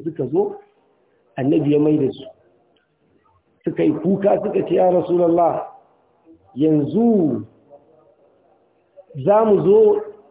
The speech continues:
mun gudo da addininmu kuma ka mai da mu cikin kafirai?" Suke, "Ku yi haƙuri, Allah yana tare da ku, alƙawari muka yi kuma na ɗauka, ba kuma zan karya ba."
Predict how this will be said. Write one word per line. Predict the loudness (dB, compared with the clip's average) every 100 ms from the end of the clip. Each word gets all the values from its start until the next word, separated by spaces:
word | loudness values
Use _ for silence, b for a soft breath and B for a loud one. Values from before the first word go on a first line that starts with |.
| -6
mun | -2 0
gudo | 2 2 2 2
da | 2
addininmu | -2 -2 0 2 2 0
kuma | 0 0
ka | 0
mai | 2 2
da | 2
mu | 2 0
cikin | -2 -4
kafirai?" | 0 -2 0 -2 -4 -8 _ _ _ _ _ _ _ _ _
Suke, | -6 -4 0
"Ku | 0
yi | 0
haƙuri, | -2 0 -2 -2 -4 -2
Allah | 0 2
yana | 0 -2 -2
tare | -4 -2
da | -2
ku, | -4 -6
alƙawari | -4 -2 2 4 4 2
muka | 0 0
yi | -2 -2 -6 -14 _ _ _ -8
kuma | -2 0
na | 0
ɗauka, | 0 -2 -4 -10 -16 _ _ _ _ _ _
ba | -6 -4
kuma | -2 0 2
zan | 0
karya | 0 0 0 -2
ba." | -8